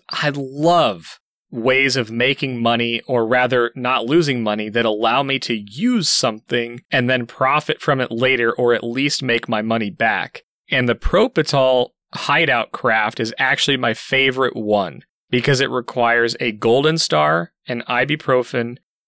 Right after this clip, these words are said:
and then two pile of meds. The reason I love this is that if you come across an ibuprofen or a golden star, use it until it has one use left. And then either go buy a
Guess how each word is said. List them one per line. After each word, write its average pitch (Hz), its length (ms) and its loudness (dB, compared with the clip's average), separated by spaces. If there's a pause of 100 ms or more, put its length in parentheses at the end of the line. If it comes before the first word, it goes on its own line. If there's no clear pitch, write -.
(160)
and 123 160 0
then 113 140 0
two 131 300 -2
pile 113 360 2
of 107 60 0
meds. - 460 -6 (340)
The 131 120 2
reason 170 420 4
I 160 80 2
love 160 300 0
this 123 240 0
is 117 140 -4
that 127 240 2
if 131 200 -2
you 127 400 -2
come 160 260 0
across 127 680 0
an 120 100 -4
ibuprofen 127 840 -2
or 127 200 4
a 120 60 4
golden 127 420 2
star, 110 580 -2 (280)
use 131 600 0
it 131 220 0
until 139 420 0
it 135 120 0
has 131 260 0
one 127 640 0
use 147 460 -2
left. - 480 -6 (180)
And 143 240 0
then 202 460 0 (320)
either 165 500 2 (180)
go 147 200 2
buy 135 720 0
a 135 220 2